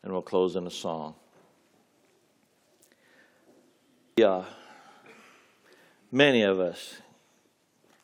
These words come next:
consider ourselves insignificant in your kingdom.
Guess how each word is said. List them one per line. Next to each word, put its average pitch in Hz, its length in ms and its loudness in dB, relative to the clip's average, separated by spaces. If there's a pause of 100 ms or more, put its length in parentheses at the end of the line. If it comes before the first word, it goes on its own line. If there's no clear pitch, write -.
(760)
consider 117 500 4
ourselves 104 460 4
insignificant 101 1000 -4 (680)
in 98 160 -4
your 95 140 0
kingdom. 87 560 -6